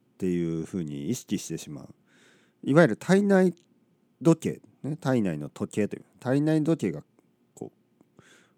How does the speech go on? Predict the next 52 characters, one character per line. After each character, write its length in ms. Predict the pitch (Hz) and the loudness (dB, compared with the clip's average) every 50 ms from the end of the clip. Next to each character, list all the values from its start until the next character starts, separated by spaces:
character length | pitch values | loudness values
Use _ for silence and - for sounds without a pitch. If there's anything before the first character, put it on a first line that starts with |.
| _ _ - | _ _ -10
う、 40 | 101 | -6
間 120 | 104 101 | -6 -6
違 360 | 98 - - 143 135 151 156 147 | -6 -6 -2 2 6 6 6 6
え 40 | |
る 100 | 110 92 | 6 2
と 80 | - 76 | -2 -6
い 40 | 73 | -12
う 20 | |
か、 100 | - 78 | -12 -12
そ 140 | - - 85 | -12 -12 -12
の、 60 | 78 | -10
な 140 | 80 90 98 | -8 -8 -8
ん、 80 | 90 - _ _ _ _ _ _ _ _ _ - | -8 -10 _ _ _ _ _ _ _ _ _ -8
ま 120 | 113 107 | -8 -8
あ、 40 | - | -8
時 200 | - 90 - 123 | -8 -6 -6 -4
差 200 | 110 - 180 196 | 0 2 4 4
ボ 120 | 208 214 202 | 6 4 4
ケ 140 | - 202 | 4 4
み 120 | 196 208 190 | 2 2 2
た 100 | 156 113 | 0 0
い 40 | 95 | 0
な 60 | 87 | -2
状 180 | 76 87 87 | -4 -6 -6
態 140 | 82 - 87 | -6 -6 -6
に 60 | 85 | -6
な 80 | 87 92 | -6 -8
っ 40 | - | -8
て 120 | - 85 | -10 -12
し 120 | - - 80 | -12 -12 -12
ま 80 | 76 71 | -10 -10
う 40 | |
わ 80 | 71 67 | -10 -12
け 100 | - 71 | -12 -14
で 60 | 65 | -16
す 80 | - - | -18 -20
よ。 80 | _ _ _ | _ _ _
一 140 | - 117 - | -8 -6 -6
瞬 300 | - - - 131 120 107 | -6 -4 -2 -2 -2 -2
で。 180 | 98 95 - - _ _ _ _ _ _ _ _ _ _ _ _ - - _ - _ _ _ _ _ _ _ _ _ _ _ _ - | -2 -4 -6 -8 _ _ _ _ _ _ _ _ _ _ _ _ -20 -20 _ -20 _ _ _ _ _ _ _ _ _ _ _ _ -8
恐 260 | - 135 135 - 214 220 | -4 -4 0 2 2 4
ろ 100 | 226 220 | 2 2
し 240 | - - 214 156 | 2 2 2 2
い 40 | 120 | 2
呪 140 | 98 117 110 | 2 0 0
文 240 | 107 110 113 113 110 | 0 0 0 0 0
で 100 | 107 104 | -2 -4
す 140 | 85 - 82 | -4 -6 -12
よ、 80 | 67 - | -12 -12
本 160 | - 98 87 | -10 -12 -10
当 120 | - - 78 | -10 -12 -12
に。 160 | 73 - | -12 -14